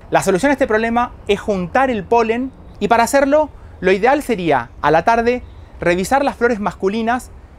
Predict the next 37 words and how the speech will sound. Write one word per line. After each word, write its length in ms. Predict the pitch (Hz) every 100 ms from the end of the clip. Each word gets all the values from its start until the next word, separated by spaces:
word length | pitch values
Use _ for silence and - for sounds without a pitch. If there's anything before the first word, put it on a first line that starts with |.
| - -
y 80 | 190
cuando 240 | 220 208
las 160 | 214 196
veamos 380 | 233 202 143 -
que 80 |
están 320 | 156 - 160 139
de 80 |
punta 340 | 143 233 262 240
amarilla, 560 | 180 170 196 214 220 - -
esas 220 | 262 262
son 100 | 254
las 120 | 220
flores 280 | - 226 233
que 100 | -
se 140 | - 185
van 160 | 226
a 40 | 226
abrir 340 | 196 208 247 - -
a 100 | 160
la 140 | 160
mañana 340 | 156 160 160 156
siguiente. 500 | 135 120 107 107 117 - -
Entonces 280 | 156 160 233
tenemos 360 | 214 240 233 -
dos 160 | 277
opciones, 460 | 262 - 131 117 - - - -
o 100 | 165
la 80 | 160
dejamos 320 | 165 233 285
directamente 520 | 233 226 214 202 202
en 60 | 190
la 100 | 165
planta 440 | 170 147 123 120 107 - -
para 240 | 143 139
que 120 | 143
se 140 | 135 180
abra 300 | 170 143